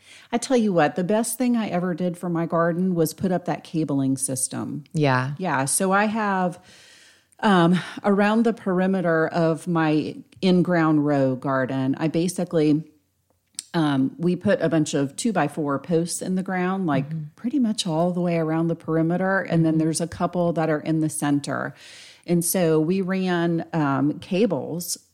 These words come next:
Speaker 1: from post to post across the top. And so in the spring, I was able to do the lean and lower with the tomatoes
Speaker 2: Mm-hmm,
Speaker 1: on the
Speaker 2: mm-hmm.
Speaker 1: cables. And then this year, it was so simple. Like, I took down all my lean and lower stuff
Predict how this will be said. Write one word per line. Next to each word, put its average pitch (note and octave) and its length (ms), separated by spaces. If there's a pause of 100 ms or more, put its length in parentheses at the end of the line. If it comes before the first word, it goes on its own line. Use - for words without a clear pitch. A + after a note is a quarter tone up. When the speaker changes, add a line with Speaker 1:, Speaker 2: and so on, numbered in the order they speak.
(140)
Speaker 1:
from D#3 380
post F3+ 440
to F3 80
post D#3+ 540
across D#3 460
the D#3 120
top. D3+ 560
And D#3 160
so D#3 320
in D#3+ 160
the D3+ 80
spring, F3+ 720
I D#3+ 120
was E3+ 180
able E3 340
to D#3+ 200
do E3 380
the D3+ 200
lean E3 300
and D#3+ 120
lower F3 540
with F#3+ 160
the G3 100
tomatoes F#3 800
Speaker 2:
Mm-hmm, - 140
Speaker 1:
on F#3 140
the - 80
Speaker 2:
mm-hmm. E3 80
Speaker 1:
cables. G#3+ 520 (480)
And G3+ 160
then G#3+ 160
this A3 280
year, G3+ 260
it G3 120
was G3+ 160
so G3 200
simple. G3 540
Like, D#3+ 300
I D3+ 100
took - 180
down F3 200
all E3+ 120
my F#3+ 120
lean F#3 240
and F#3+ 120
lower F#3+ 300
stuff A3+ 520